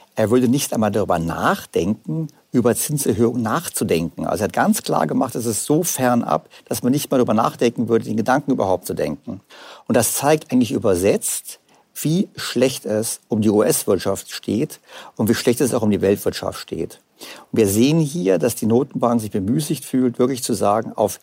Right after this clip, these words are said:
Jahre hinaus werden wir aggressiv sein mit unserer Geldpolitik. Und wir hatten es schon vor ein paar Wochen im Podcast diskutiert. Es gibt Szenarien, die davon ausgehen, dass bereits Ende kommenden Jahres die Bilanzsumme der U-S-Notenbank FED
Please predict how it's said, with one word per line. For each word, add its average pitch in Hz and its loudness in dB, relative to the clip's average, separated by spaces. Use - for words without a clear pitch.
Jahre 123 4
hinaus 110 2
werden 92 2
wir 95 0
aggressiv 107 -4
sein 117 -2
mit 98 -4
unserer 101 -2
Geldpolitik. 101 -2
Und 104 -2
wir 113 2
hatten 123 2
es - 0
schon 120 0
vor 110 0
ein - 0
paar 95 0
Wochen 123 4
im 107 4
Podcast - -2
diskutiert. 117 0
Es - -4
gibt 127 0
Szenarien, 107 2
die 117 -2
davon 92 -2
ausgehen, 120 0
dass 95 -2
bereits 92 -4
Ende 147 2
kommenden 98 0
Jahres 78 -2
die 110 -2
Bilanzsumme 123 2
der 90 -2
U-S-Notenbank 101 -2
FED 113 -2